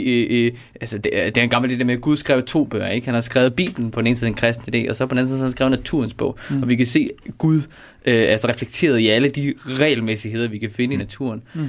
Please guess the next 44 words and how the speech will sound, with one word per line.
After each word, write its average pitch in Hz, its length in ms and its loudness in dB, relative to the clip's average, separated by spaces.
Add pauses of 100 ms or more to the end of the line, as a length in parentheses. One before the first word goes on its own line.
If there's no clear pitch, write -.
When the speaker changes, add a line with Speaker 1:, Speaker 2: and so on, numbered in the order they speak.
(180)
Speaker 1:
Og 131 120 0
der - 60 4
er 131 160 4
jo 175 60 2
noget, 139 420 2
øh, 110 240 -2
vanvittigt 139 360 2
smukt 202 380 0
i 175 60 2
at 127 120 2
vælge 147 200 4
den 143 140 2
her 135 160 2
naturligt 110 720 0
opstående, - 640 -4 (180)
øh, - 80 -6 (220)
øh, - 300 -8 (300)
øh, - 200 -6 (240)
form, 107 520 2
Speaker 2:
Mm. 147 240 -2
Speaker 1:
og 123 120 -2
så 135 80 -2
følge 156 360 -2
den 147 200 2
i - 80 -4
sin 113 220 -4
digtning. - 360 -8 (100)
Speaker 2:
Mm. 151 180 -2 (280)
Speaker 1:
Men, 135 260 2
men, 131 280 2
men 131 140 2
er 139 80 2
det, 143 300 2
men 139 200 2
er 143 100 2
det 143 220 -2
et, 123 200 -4
et, 131 240 -2
et 147 120 -2
formbrud, 170 760 0 (460)
eller 143 160 2
er 135 120 0
det 131 180 -2
en, 135 160 0